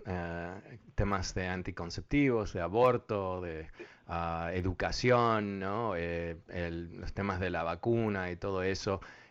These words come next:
Eh, realmente es, es algo, eh, increíble, ah, lo que, lo que hemos vivido en este país. Y, y yo creo que,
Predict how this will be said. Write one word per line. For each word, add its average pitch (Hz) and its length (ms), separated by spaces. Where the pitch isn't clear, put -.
Eh, 87 400
realmente 117 460
es, - 220
es 107 260
algo, 92 540
eh, 87 480
increíble, 95 880
ah, 85 360
lo 87 200
que, 87 340
lo 104 140
que 101 80
hemos 98 240
vivido 92 200
en 92 120
este 87 160
país. 95 440
Y, 147 200
y 170 80
yo 160 100
creo 190 160
que, 143 240